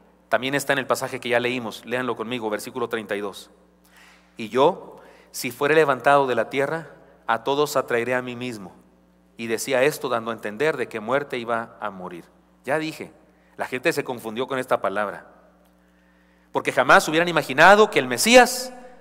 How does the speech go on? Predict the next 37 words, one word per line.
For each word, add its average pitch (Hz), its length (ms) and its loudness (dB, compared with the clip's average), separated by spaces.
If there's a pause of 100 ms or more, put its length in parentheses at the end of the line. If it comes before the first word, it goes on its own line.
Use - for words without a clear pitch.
habría 160 260 6
de 180 80 8
morir 156 320 2
y 208 60 0
mucho 151 260 -2
menos 220 360 4
que 151 100 0
moriría 151 540 2
en 139 100 -6
una 156 160 4
cruz 170 180 4
romana. 120 420 0 (300)
Usted 131 220 -2
dice, 143 160 -2
"Oiga, 156 180 2
¿que 139 120 -2
no 147 40 2
habían 156 200 2
leído 151 240 0
Isaías 147 520 2 (220)
cincuenta 117 420 -4
y 110 40 0
tres?". 156 260 2
Pues 104 220 -6
posiblemente 123 640 -6
no, 95 160 -12 (340)
o 113 160 -4
posiblemente 131 460 -2
lo 127 80 -4
interpretaban 120 420 -2
de 123 80 -4
otra 117 160 0
manera, 107 260 -2
pero 117 140 -4
ciertamente 135 580 -2
no 117 120 -4
entendían 120 480 -2